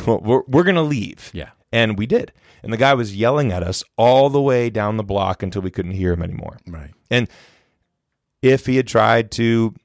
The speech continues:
Speaker 1: attack me, then it's like, well, that's, that's, I think, the point at which you're like, "Well, if my choices are take a beating and allow this person to do whatever they want to,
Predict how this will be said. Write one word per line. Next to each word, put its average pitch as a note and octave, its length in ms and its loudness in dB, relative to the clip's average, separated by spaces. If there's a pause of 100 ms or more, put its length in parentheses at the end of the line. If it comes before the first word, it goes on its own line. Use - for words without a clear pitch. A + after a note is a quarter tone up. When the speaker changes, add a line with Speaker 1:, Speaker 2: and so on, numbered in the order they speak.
(800)
Speaker 1:
attack F2+ 440 -6
me, D#3 280 -2
then A#2 140 -4
it's G2+ 160 -2
like, G#2 140 0
well, A2+ 160 0
that's, A#2 360 -2
that's, B2 380 0
I B2+ 80 0
think, A#2+ 220 -6
the F#2+ 80 -8
point A#2 280 -2
at G#2 160 0
which G2 200 -2
you're G2+ 100 -4
like, F#2 200 -4
"Well, A#2 300 0
if A2+ 160 -4
my A2+ 140 0
choices C#3 520 -4
are G#2 440 4 (400)
take B2+ 320 0
a A#2 60 0
beating G#2+ 560 -6 (760)
and A2+ 140 0
allow G#2 760 2
this G#2 160 -4
person A2 400 -2
to G2 100 -4
do G#2 240 0
whatever G2 400 0
they G2 120 0
want F#2 360 -4
to, C3+ 340 -2